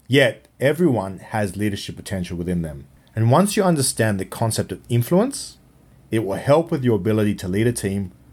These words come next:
without the need for hard-lined authority.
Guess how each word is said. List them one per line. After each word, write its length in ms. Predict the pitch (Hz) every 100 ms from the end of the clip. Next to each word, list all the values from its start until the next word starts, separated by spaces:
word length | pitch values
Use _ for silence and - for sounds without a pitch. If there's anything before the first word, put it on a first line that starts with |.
| - - -
without 380 | 98 101 131 135
the 100 | 110
need 680 | 104 104 107 123 107 110 120 - - -
for 160 | - 87
hard-lined 1200 | - - 113 117 117 117 92 98 95 95 92 87 - _ _ _
authority. 580 | - - 92 85 71 -